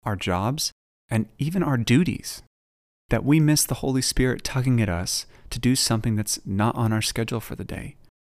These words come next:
something that's not a part of our five-year plan for our lives. I personally have these inherent standards in my mind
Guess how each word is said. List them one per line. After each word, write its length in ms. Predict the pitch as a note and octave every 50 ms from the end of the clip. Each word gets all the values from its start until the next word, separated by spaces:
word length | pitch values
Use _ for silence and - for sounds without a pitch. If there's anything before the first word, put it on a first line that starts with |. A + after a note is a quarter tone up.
| _ _ _ _ _ _ _ _ _
something 340 | - - - A#2 A2 A#2+ A#2
that's 220 | A2+ A2 - - - - - - -
not 320 | A2 G#2+ A2 A2 A#2+ - -
a 60 | -
part 380 | - - - - A2+ A2+ - -
of 120 | G#2 G2+
our 100 | G#2 G2
five-year 480 | F#2+ - - G#2 G#2 G2+ F#2+ F#2+ F#2+ F#2
plan 360 | F2+ - - G2 F#2+ F2+ F2+
for 140 | F2 - -
our 160 | - - D#2 D#2
lives. 440 | D2+ D2 C#2+ D2 - - - - - - - - - _ _ _ _ _ - -
I 120 | A#2+ C3 - - -
personally 480 | - - E3 - - - D3+ C#3 B2+ A2
have 420 | G2+ A2+ A2+ A2+ A#2 G#2+ G#2 G2+ - _ _ _ _ _ _ _ _ _ _ _ _ -
these 280 | A2 G#2 G#2 A2 G#2+ A2
inherent 460 | A2 G#2 G2 G#2+ A2+ B2 A#2+ A#2 A2+
standards 560 | - - - G#2+ G2+ G#2+ G#2+ G2+ G2 F2+ F2
in 100 | G2 F#2
my 160 | F#2 F2+ F#2
mind 460 | F2+ F2 F2+ F2 F2 F2 E2+ E2+ -